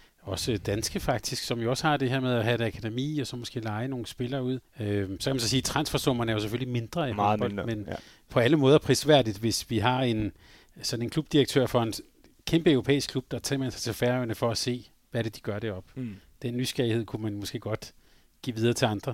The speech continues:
Speaker 1: Kielce har jo simpelthen så mange spillere, ud over dem,
Speaker 2: Mm.
Speaker 1: de har lejet ud, og sådan,
Speaker 2: Ja.
Speaker 1: øhm, ser de lige så stærke ud t-, til den kommende sæson?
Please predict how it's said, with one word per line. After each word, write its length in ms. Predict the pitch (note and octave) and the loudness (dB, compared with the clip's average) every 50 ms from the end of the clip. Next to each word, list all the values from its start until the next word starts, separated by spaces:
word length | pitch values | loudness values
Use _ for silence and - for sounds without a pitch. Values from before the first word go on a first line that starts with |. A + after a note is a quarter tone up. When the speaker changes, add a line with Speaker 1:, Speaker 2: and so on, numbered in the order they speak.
| - _ - | -8 _ 0
Speaker 1:
Kielce 240 | - C3 B2+ C3 | 0 2 2 2
har 200 | A2+ - B2 - | 2 2 2 2
jo 140 | C3+ B2+ A2+ - - - - - - _ _ | 2 0 -2 -4 -8 -12 -20 -20 -20 _ _
simpelthen 420 | - - - E3 C#3 - A#2+ B2 - | 0 4 4 4 4 2 0 -2 -2
så 80 | - | -2
mange 180 | G#2 G#2 A2 A2 | -2 -2 -2 -2
spillere, 340 | - - B2 A#2+ A2+ C3+ B2+ | 2 4 4 6 6 6 6
ud 100 | B2+ C3 | 8 8
over 140 | B2+ A#2+ | 8 8
dem, 100 | A2+ A#2 | 6 4
Speaker 2:
Mm. 60 | A2+ - | 2 2
Speaker 1:
de 80 | C3 | 4
har 80 | A2+ A2 | 4 4
lejet 360 | G#2+ A2 G2+ G2 G#2+ B2+ B2+ | 4 2 2 4 4 4 4
ud, 180 | A#2 A#2+ C3+ C#3 | 2 2 0 -2
og 100 | B2 A2 | -2 -2
sådan, 340 | - B2+ A2+ - D3 - | -2 -4 -2 -2 -2 0
Speaker 2:
Ja. 60 | A2+ G#2+ | 0 0
Speaker 1:
øhm, 220 | G#2+ G2 G2+ F#2+ - - - - _ - | 0 -2 -4 -8 -10 -14 -20 -20 _ -10
ser 220 | - - - B2+ | -4 0 2 2
de 80 | A#2+ C#3 C#3+ C#3 | 4 4 2 2
lige 100 | D3 D3+ | 4 4
så 100 | C#3+ E3 | 4 4
stærke 320 | - - C#3+ C3+ C3 A#2+ | 6 6 6 6 6 4
ud 200 | B2 B2+ C3 C3 | 2 0 0 -2
t-, 380 | B2 - - - - - - - - | -4 -8 -10 -12 -12 -12 -14 -12 -12
til 100 | - B2+ | -10 -10
den 80 | C3 | -8
kommende 240 | A2+ B2+ B2 C3+ C3+ A#2+ | -6 -6 -6 -6 -6 -6
sæson? 320 | C3 B2 A#2+ B2 B2 - | -6 -6 -6 -6 -6 -8